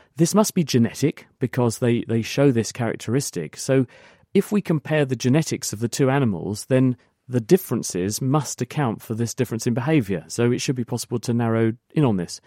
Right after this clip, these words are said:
And actually, it turns out that there is a difference in one particular receptor, a chemical docking station in the brain for a chemical called arginine vasopressin.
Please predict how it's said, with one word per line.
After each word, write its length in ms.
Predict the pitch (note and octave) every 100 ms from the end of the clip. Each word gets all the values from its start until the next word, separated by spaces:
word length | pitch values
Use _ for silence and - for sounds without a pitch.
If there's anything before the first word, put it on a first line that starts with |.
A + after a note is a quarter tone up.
| - - - -
And 120 | D3 D3+
actually, 340 | D#3 D#3 D#3+
it 160 | E3 -
turns 340 | - D#3 C#3
out 220 | D3+ A#2+ -
that 160 | A#2
there 160 | B2+ B2
is 120 | A#2+
a 60 | A#2+
difference 460 | E3+ - C3 -
in 280 | A#2 A#2 A2+
one 220 | C3 D#3+
particular 640 | - D#3+ C#3 - B2+ A#2+ A2+ _ _ -
receptor, 760 | B2 B2 - - - G#2 D2+ - -
a 80 | -
chemical 380 | - D#3 C3+ B2+
docking 400 | A2+ C#3+ - G#2+
station 420 | - G2 F#2 -
in 140 | C#3 D#3
the 80 |
brain 460 | A#2 B2 G#2 E2 F2 - - - _
for 400 | - A#2+ A#2 A2 - _ - _ _ -
a 40 |
chemical 460 | - D#3 C#3+ - A#2
called 220 | - B2
arginine 520 | B2+ B2+ B2+ B2 A#2+
vasopressin. 840 | A#2 A#2+ A2+ A2+ A2 C#3+ - G2